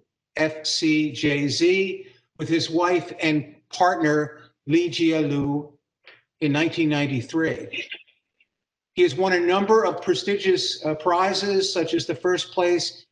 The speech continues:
in the Shiken Shiku Residential Design Competition, a Progressive Architecture Citation Award, the two thousand unesco Prize for the Promotion of the Arts, an award in architecture from the American Academy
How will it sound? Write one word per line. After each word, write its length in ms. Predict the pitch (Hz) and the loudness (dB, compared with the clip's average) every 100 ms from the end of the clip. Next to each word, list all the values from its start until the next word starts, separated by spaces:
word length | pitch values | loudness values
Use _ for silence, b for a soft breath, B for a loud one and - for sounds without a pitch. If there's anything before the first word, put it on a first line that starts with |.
| _ _ | _ _
in 120 | 151 | -2
the 80 | 156 | -2
Shiken 460 | - 190 190 175 160 | 0 -2 0 0 0
Shiku 680 | - 185 - 190 180 175 165 | 0 -2 0 0 2 2 0
Residential 1000 | 160 165 160 170 165 185 170 165 165 - | -2 -2 0 0 0 0 0 0 -4 -4
Design 420 | 151 135 160 170 | -4 -2 0 -2
Competition, 840 | 165 170 165 160 180 165 180 165 160 _ _ _ _ | 0 -2 -2 -2 -2 -2 -2 -4 -6 _ _ _ _
a 60 | - | -2
Progressive 520 | 175 165 175 - 170 | 0 2 2 2 2
Architecture 640 | 160 170 160 170 156 - 170 | 2 0 -4 -4 -2 0 0
Citation 640 | 170 165 165 175 165 175 | 2 0 2 0 0 -2
Award, 540 | 165 165 160 165 160 - _ _ _ _ | 0 0 2 0 -4 -14 _ _ _ _
the 80 | 151 | -4
two 220 | - 196 | -2 -2
thousand 480 | 190 175 175 170 165 | 0 2 2 0 2
unesco 640 | 156 156 170 - 175 165 | 2 2 -2 0 -2 0
Prize 440 | 175 165 160 165 160 | 0 2 2 0 -2
for 160 | 160 | -4
the 100 | 147 | -6
Promotion 500 | 127 156 160 165 - | -2 0 0 0 -2
of 100 | 143 | -2
the 160 | 135 156 | -2 0
Arts, 640 | 151 190 196 - - - _ _ _ _ _ | 2 0 -2 -8 -8 -18 _ _ _ _ _
an 120 | 156 151 | -2 0
award 300 | 151 175 165 | 2 2 2
in 100 | 160 | 2
architecture 680 | 170 170 - 175 165 175 | 0 -2 -2 -2 -2 -4
from 220 | - 160 151 | -2 -2 0
the 140 | 147 | 0
American 460 | 147 156 170 165 151 | 2 2 0 0 -2
Academy 720 | 139 160 156 160 160 156 | -2 0 0 2 0 -2